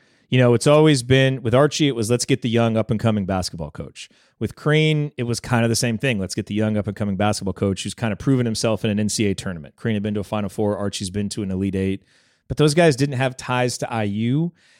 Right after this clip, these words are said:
And I think what we found over time is that their personalities didn't really fit I U. And so maybe with a more,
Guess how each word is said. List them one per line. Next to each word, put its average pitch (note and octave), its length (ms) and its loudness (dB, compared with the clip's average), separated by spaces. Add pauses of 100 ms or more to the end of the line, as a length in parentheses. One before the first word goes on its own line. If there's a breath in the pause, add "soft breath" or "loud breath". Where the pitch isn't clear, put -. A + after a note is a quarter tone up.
(320 soft breath)
And B2+ 100 4
I B2 80 6
think B2+ 300 0
what B2+ 100 2
we A#2+ 100 0
found C3 460 0
over A#2+ 180 4
time C3 640 2
is A#2 120 2
that A2+ 100 2
their A2+ 100 -2
personalities A#2+ 720 0
didn't G2 240 -6
really F#2 180 -2
fit F2+ 380 -4
I F2 120 -4
U. D#2+ 360 -10 (320)
And A2 100 -4
so B2 120 4
maybe B2 340 6
with A#2+ 220 0
a A2 40 2
more, A2 340 2